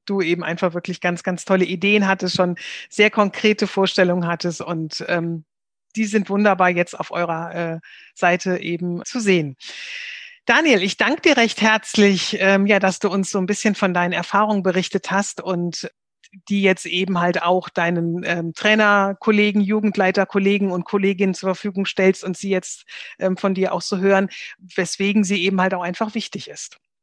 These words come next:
Ganz, ganz lieben Dank dafür. Ich wünsche dir und deinen Trainern, Trainerinnen, deinen ganzen Kollegen und den Eltern ganz, ganz viel Spaß beim, ja, gemeinsamen Miteinander. Und, ähm, wer jetzt neugierig geworden ist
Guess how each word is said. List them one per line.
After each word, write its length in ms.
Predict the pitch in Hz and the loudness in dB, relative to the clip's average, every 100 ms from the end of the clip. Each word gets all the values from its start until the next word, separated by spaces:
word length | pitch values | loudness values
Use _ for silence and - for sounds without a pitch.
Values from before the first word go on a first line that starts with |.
| _ | _
Ganz, 200 | 202 226 | 0 0
ganz 200 | - 240 | 2 0
lieben 240 | - 226 202 | 2 2 2
Dank 220 | 175 190 | 2 0
dafür. 420 | 226 - 254 269 - - - - | 0 0 2 2 0 -12 -16 -6
Ich 280 | 220 202 208 | -2 0 0
wünsche 640 | 233 247 - 240 220 202 | 2 4 4 6 6 6
dir 500 | 175 190 233 247 240 | 0 0 4 4 4
und 360 | 196 202 190 - | 2 0 -2 0
deinen 380 | 180 190 175 175 | 2 4 2 0
Trainern, 580 | - 220 214 196 196 196 | 2 4 4 4 2 0
Trainerinnen, 680 | - 190 185 196 196 196 | 0 2 2 2 2 2
deinen 160 | 185 185 | 0 0
ganzen 280 | 185 185 196 | -2 -4 -4
Kollegen 500 | - 196 196 202 196 | 0 4 4 2 0
und 180 | 185 185 | -2 -2
den 80 | |
Eltern 600 | 175 180 202 190 190 185 180 | 0 2 4 4 2 -2 0
ganz, 240 | 202 226 | 0 2
ganz 180 | 226 214 | 0 0
viel 160 | 214 | -6
Spaß 480 | 202 - 175 202 - | -4 0 2 0 0
beim, 320 | 180 175 170 - - - - | 0 0 -2 -6 -14 -18 -2
ja, 180 | 214 214 | 2 4
gemeinsamen 1000 | 208 196 190 240 233 220 220 220 208 185 | 4 4 6 6 6 4 6 6 4 4
Miteinander. 1040 | 208 - - 214 208 208 214 226 262 302 | 2 2 2 2 4 2 4 4 4 -2
Und, 520 | - 190 185 180 - - | -4 -4 -4 -6 -8 -4
ähm, 480 | 185 175 175 175 170 - - - - | -2 0 0 -4 -6 -14 -18 -16 2
wer 120 | 202 | 4
jetzt 220 | 214 - | 4 4
neugierig 580 | 208 294 339 269 226 - | 4 4 4 2 2 -2
geworden 440 | 208 196 190 185 | 2 4 4 2
ist 480 | - 175 - - - | -2 -4 -6 -14 -20